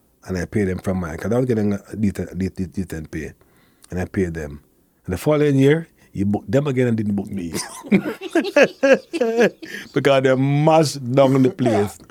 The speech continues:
At that time, they were simply rehashing, uh, Bello and Blacker content in their own way.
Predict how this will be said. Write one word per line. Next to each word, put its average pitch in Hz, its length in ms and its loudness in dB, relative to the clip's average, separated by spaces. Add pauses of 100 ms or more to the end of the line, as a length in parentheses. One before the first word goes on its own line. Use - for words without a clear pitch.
(520)
At 151 140 0
that 196 180 2
time, 147 240 4
they 143 80 4
were 143 160 4
simply 123 500 2 (800)
rehashing, 143 1040 2 (600)
uh, 139 120 2 (260)
Bello 131 400 2
and 117 100 4
Blacker 107 260 2
content 92 580 -2 (300)
in 113 120 4
their 104 160 4
own 98 240 2
way. 80 280 -6